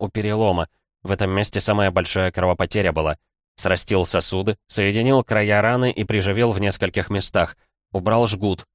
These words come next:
Теперь можно без него, но шевелить ногой нельзя, разойдется. Все на живой нитке, на большее меня пока не хватило. Потом снова медитировал.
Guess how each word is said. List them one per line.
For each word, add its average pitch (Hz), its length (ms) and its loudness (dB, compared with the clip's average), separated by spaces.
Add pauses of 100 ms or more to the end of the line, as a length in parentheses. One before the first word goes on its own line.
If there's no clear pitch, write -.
(240)
Теперь 120 220 -2
можно 113 320 0
без 98 200 -4
него, 113 280 2
но 101 160 2
шевелить 92 420 -2
ногой 95 340 -2
нельзя, 92 440 -2 (100)
разойдется. 85 720 -2 (480)
Все 123 220 0
на 117 100 0
живой 110 280 0
нитке, 104 360 -2 (160)
на 80 160 -4
большее 95 380 -2
меня 82 240 -2
пока 80 260 -4
не 78 80 -8
хватило. 80 560 -4 (1000)
Потом 143 260 0
снова 131 320 2
медитировал. 110 720 0